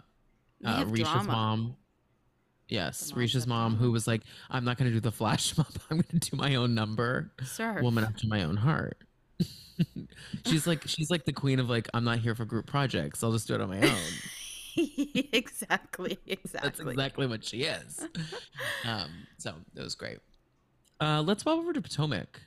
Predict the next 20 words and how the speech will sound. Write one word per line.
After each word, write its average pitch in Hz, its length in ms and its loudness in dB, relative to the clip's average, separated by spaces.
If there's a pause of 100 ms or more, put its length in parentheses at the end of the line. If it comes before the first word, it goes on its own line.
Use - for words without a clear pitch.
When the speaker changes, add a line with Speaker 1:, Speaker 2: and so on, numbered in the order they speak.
Speaker 2:
'cause - 140 -8
I - 20 2
wanna 175 160 2
end 113 140 4
on 110 100 2
Salt - 200 -2
Lake, 62 160 -6
'cause - 120 -12
there's 107 140 -8
a - 20 0
lot 107 140 -2
going 82 160 -4
on 64 160 -6
there. 50 80 -10 (160)
Speaker 1:
Mm-hmm. 165 120 -12 (540)
Speaker 2:
But, 135 140 0
um, 123 400 0 (680)
I, 156 880 2
you 127 200 2
know, 113 760 2